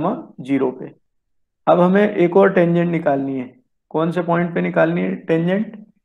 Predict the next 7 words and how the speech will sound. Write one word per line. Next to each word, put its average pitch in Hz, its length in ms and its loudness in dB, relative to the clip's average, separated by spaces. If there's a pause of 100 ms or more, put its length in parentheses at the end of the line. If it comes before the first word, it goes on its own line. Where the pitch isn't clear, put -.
(380)
तो 151 40 0
ये 180 120 4
आ 180 120 6
गई 196 140 6
first 185 300 0
tangent, 135 460 -4 (460)
टेंजेंट, 160 600 -4